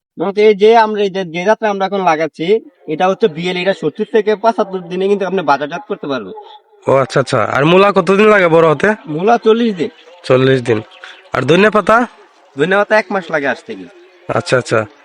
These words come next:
Speaker 2: তো এখন যে, এ, চা-, চাষ করছেন এগুলা, এ, এখন তো মানে ফুল সিজন, এখানেতে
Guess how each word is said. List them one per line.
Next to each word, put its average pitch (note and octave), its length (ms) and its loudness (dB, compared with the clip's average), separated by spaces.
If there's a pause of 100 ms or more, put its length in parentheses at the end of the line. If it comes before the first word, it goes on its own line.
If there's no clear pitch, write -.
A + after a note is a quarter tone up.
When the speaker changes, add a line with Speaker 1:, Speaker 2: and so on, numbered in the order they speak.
(220)
Speaker 2:
তো E3 200 6
এখন G3+ 340 4
যে, G#3+ 220 4 (100)
এ, D#3 380 4 (120)
চা-, - 100 -6 (100)
চাষ F3+ 260 -2
করছেন F#3+ 320 2
এগুলা, D3+ 300 4 (380)
এ, - 60 -2
এখন C3+ 400 2
তো G3+ 180 6
মানে F#3 300 2
ফুল G#3 180 4
সিজন, F3+ 420 2
এখানেতে F3+ 560 2